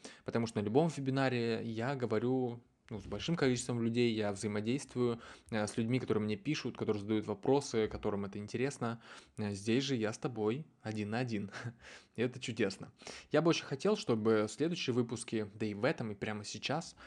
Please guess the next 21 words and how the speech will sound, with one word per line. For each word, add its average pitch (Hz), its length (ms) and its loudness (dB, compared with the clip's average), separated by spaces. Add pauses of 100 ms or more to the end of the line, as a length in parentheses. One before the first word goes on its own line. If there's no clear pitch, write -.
(240)
э, 107 300 0 (100)
ты 127 340 2
шел 123 640 4
по 107 140 -8
улице, 120 640 0
и 107 40 2
было 117 200 2
у 110 100 0
тебя 98 280 -4
шесть, 131 340 0
шесть - 260 -8
тридцать 117 320 -6
утра, 117 400 0 (320)
ты 104 460 0 (560)
заряжался 123 1000 2 (220)
перед 113 260 2
классным, 120 880 2
невероятным 120 1000 2
продуктивным 110 560 -2
днем, 110 500 -2
мэн, 101 300 -10